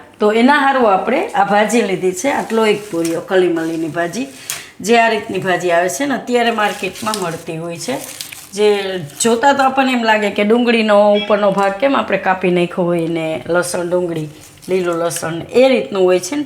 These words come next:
પાંદડા એના એ જ રીતના હોય છે આ રીતનું. તો આપણે એક પૂરિયો લીધો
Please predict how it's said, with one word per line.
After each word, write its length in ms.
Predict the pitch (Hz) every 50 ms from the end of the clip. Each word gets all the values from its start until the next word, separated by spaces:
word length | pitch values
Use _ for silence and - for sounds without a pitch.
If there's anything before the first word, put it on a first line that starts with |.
| - -
પાંદડા 320 | 240 254 262 262 254 247
એના 320 | 233 214 214 214 208 208
એ 100 | 202 190
જ 160 | 175 170 156 165
રીતના 340 | 160 143 - - 160 156 165
હોય 140 | 170 165 156
છે 140 | 151 - -
આ 100 | 165 165
રીતનું. 440 | 160 156 147 - - - 147 147 - - - - - - - - - -
તો 80 | - 196
આપણે 280 | 185 214 247 269 269
એક 180 | 254 254 254 -
પૂરિયો 320 | 226 190 185 190 185 175
લીધો 300 | 165 170 170 151 180 170